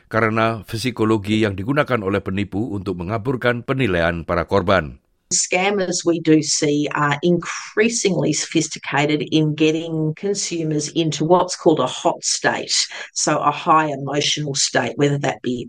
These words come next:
Speaker 2: urgency or fear, uh, or excitement. It, it, it's where our usual cautions may be overridden.
Speaker 1: Ia mengatakan saran terbaik bagi konsumen adalah mengingat tiga kata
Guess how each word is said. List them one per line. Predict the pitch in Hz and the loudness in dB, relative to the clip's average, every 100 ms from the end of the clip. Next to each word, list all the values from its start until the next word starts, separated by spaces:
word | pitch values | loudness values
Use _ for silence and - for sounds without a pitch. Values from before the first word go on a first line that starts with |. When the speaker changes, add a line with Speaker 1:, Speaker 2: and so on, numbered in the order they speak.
| - | 4
Speaker 2:
urgency | 175 165 165 175 - 156 151 139 - - | 4 4 0 -4 -2 -2 -2 -4 -12 -20
or | - | -20
fear, | - - 202 185 180 165 175 175 - - - | -18 -8 0 4 4 4 0 -4 -14 -18 -6
uh, | 131 117 - | -4 -4 -4
or | 123 | -4
excitement. | 117 - - 147 147 - 160 147 - - | -4 -4 0 0 0 -2 -6 -6 -10 -10
It, | 170 | -10
it, | - 180 175 175 | -2 -2 2 0
it's | 175 | 0
where | 160 170 165 156 - | 4 6 6 4 2
our | 147 156 | 0 0
usual | 156 156 180 185 185 180 180 156 151 139 151 - - - | 0 -2 0 4 4 4 2 2 0 0 -4 -8 -16 -16
cautions | - 180 185 - 302 302 311 180 | -2 4 4 2 -2 -4 -2 0
may | 165 175 | 4 4
be | 175 165 - | 2 -2 0
overridden. | 147 147 139 143 123 117 117 156 _ _ _ 120 | 2 2 0 -2 -4 -4 -8 -12 _ _ _ 0
Speaker 1:
Ia | 165 | 0
mengatakan | 185 160 135 98 107 135 135 | 2 0 0 0 0 0 -2
saran | - 107 107 104 | -2 0 2 0
terbaik | 90 92 131 107 | -2 0 -2 0
bagi | 104 107 101 | 0 2 2
konsumen | 104 95 - 123 131 | 0 0 0 0 0
adalah | 95 95 104 | 0 0 0
mengingat | 101 117 147 120 - | 0 0 0 0 -2
tiga | 127 113 113 - | -6 0 0 0
kata | 90 85 78 71 | -2 0 -2 -4